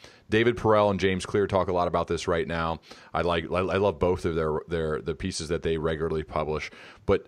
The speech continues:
but writing and publi-, or publishing great work, and I felt this mainly through podcasting, but publishing great work is the ultimate networking tool. You attract the type of people,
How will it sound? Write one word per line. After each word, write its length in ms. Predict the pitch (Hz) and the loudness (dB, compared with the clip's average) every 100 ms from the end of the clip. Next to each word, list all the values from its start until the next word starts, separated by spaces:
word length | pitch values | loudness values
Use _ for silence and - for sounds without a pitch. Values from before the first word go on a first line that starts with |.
| 90 | -2
but 140 | 101 - | 0 0
writing 720 | 92 98 113 139 156 180 170 - _ _ - | 2 4 4 4 0 -2 -6 -12 _ _ -6
and 160 | 92 | -4
publi-, 380 | - 113 117 139 | 0 2 2 2
or 140 | 98 92 | 2 2
publishing 520 | - 120 147 165 139 | 2 2 2 -2 -4
great 360 | 98 90 113 - | 0 2 2 4
work, 240 | 110 117 | 2 2
and 100 | 92 | 0
I 60 | 90 | 2
felt 280 | - 98 | 2 2
this 200 | 104 90 | 2 0
mainly 300 | 92 92 95 | 0 0 0
through 160 | 92 87 | -2 -4
podcasting, 840 | - 85 85 - 92 104 - 127 - - - - | 0 0 0 -2 -4 -4 -6 -6 -10 -20 -10 -2
but 160 | 104 - | -2 2
publishing 520 | 123 143 180 190 175 | 4 6 4 2 0
great 320 | 101 104 113 | 2 2 4
work 280 | 104 98 - | 2 2 0
is 220 | 110 101 | -4 -2
the 200 | 104 123 - - | -2 -4 -6 2
ultimate 560 | 147 180 180 160 160 | 4 6 4 4 2
networking 600 | 110 110 110 104 - 90 82 | 0 0 2 0 -2 -6 -6
tool. 400 | 95 82 71 87 | -4 -4 -4 -2
You 200 | 127 139 | 2 2
attract 720 | - - 120 127 156 - - - - | 0 0 4 4 4 -4 -16 -16 -12
the 80 | - | -8
type 260 | - 123 123 | 2 2 2
of 100 | 131 | 2
people, 400 | 127 107 107 | 2 4 4